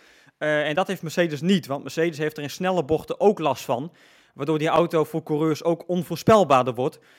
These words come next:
Eh, dus dat is het, het, hetgeen wat de Mercedes eigenlijk momenteel,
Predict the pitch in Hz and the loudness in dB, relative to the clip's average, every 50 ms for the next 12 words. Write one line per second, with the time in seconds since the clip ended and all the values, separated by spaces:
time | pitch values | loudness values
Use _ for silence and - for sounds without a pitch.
0 | _ _ _ _ _ - 139 139 135 135 131 139 131 175 175 175 170 127 156 156 | _ _ _ _ _ -6 -4 -2 -2 -2 -4 -4 -2 -2 -2 -2 -4 -6 -6 -6
1 | - 151 151 147 156 147 147 127 - - 180 165 165 147 147 143 - 147 147 139 | -4 -6 -4 -4 -4 -6 -6 -8 -6 -6 -4 -4 -2 -4 -4 -4 -4 -6 -8 -6
2 | - - 170 185 160 143 160 - 160 156 143 147 131 - - 139 147 151 147 139 | -2 0 0 0 0 -2 -4 -4 -4 -2 -2 -4 -6 -6 -6 -6 -4 -4 -4 -4
3 | - 151 147 143 135 120 | -2 -2 0 0 -2 -4